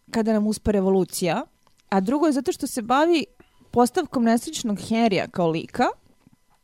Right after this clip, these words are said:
koji je, e, u principu jedna od najmanje eksploatisanih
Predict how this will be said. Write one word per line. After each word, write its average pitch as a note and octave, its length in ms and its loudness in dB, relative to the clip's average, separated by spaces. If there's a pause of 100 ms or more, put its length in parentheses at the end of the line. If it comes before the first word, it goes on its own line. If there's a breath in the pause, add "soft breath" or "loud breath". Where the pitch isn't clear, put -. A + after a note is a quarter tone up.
(720 loud breath)
koji C#4 360 4
je, C4+ 220 6
e, C4 60 4 (540)
u A3 80 0
principu D4 760 2
jedna D4+ 340 0
od C#4 200 0 (340 soft breath)
najmanje E4 760 0
eksploatisanih C4 1300 -2